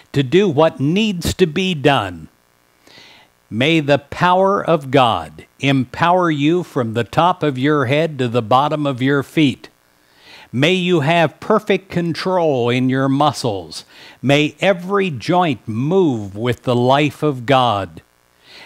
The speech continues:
May you have a new steadiness in where you're going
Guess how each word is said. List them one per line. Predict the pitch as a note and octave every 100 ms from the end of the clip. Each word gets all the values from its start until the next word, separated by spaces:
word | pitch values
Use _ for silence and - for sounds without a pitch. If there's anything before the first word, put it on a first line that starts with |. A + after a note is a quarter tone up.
| -
May | C3 F3
you | F#3+ F#3+ F3+
have | D3 F#3+ G3+ G3 E3 -
a | -
new | C#3 C#3+ D#3 G3+ G3
steadiness | F#3+ - - - F#3+ F3+ D#3 B2+ A#2 - - -
in | D3 D3
where | C#3+ D3+ F3
you're | E3+ D#3 E3
going | D3 C3 E3+ C#3 A#2 A2